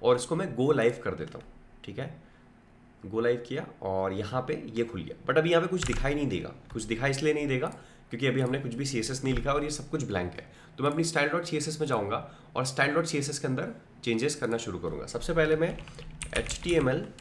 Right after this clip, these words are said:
और body के अंदर क्या करूँगा, डॉट नहीं comma,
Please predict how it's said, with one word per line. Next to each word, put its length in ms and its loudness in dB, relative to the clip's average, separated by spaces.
और 760 0
body 340 4
के 140 0
अंदर 540 0
क्या 120 2
करूँगा, 400 -4
डॉट 280 6
नहीं 220 6
comma, 320 8